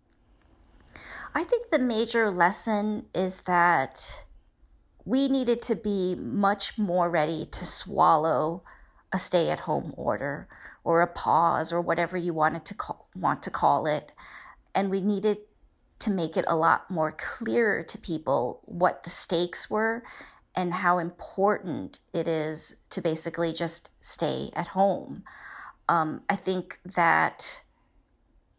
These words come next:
it's funny because I, the, the elected officials are very worried about the impact on the economy,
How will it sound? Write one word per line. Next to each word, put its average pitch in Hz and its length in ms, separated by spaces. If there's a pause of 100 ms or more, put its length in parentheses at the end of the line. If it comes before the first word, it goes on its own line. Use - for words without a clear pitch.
(920)
it's 190 260
funny 262 400
because 180 480 (180)
I, - 160 (220)
the, 170 540 (320)
the 190 80
elected 240 380
officials 185 440
are 170 80
very 175 220
worried 165 440
about 165 260
the - 120
impact - 400
on 156 260
the 143 120
economy, 196 640